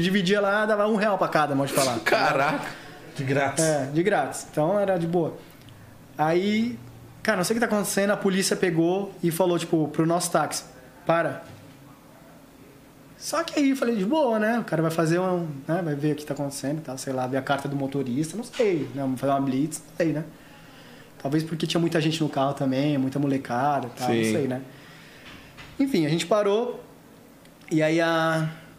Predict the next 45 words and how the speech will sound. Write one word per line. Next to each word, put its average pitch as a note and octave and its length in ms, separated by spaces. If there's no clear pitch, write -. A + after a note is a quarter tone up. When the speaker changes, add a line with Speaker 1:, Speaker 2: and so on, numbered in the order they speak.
Speaker 1:
a D3+ 80
menina E3 320
começou, E3+ 460
tipo, E3+ 300
meio E3 180
que E3 80
chorar, E3+ 240
choramingar, D#3+ 680
tipo, D3 600
lá D3 120
atrás D#3 220
do D#3 80
carro D3+ 220
ela D3+ 100
tava, C#3+ 380
e D3+ 60
eu D3 60
tava D3+ 200
na E3 100
frente, D#3 260
ela D3 80
falou, D3+ 360
"Fudeu." D#3 460
Eu - 60
falei, E3 280
"Por G3+ 160
quê, A3 200
mano? B3 140
O - 20
que E3 60
aconteceu?" G#3 360
A F#3 60
menina G3+ 180
assim, F#3+ 260
tipo, D#3+ 200
isso D#3 180
em F#3 40
questão F3+ 320
de F#3+ 100
minutos, A#3+ 480
rápido, E3 320
muito E3 180
rápido, E3 260
né? D#3+ 80
Ela, D3 260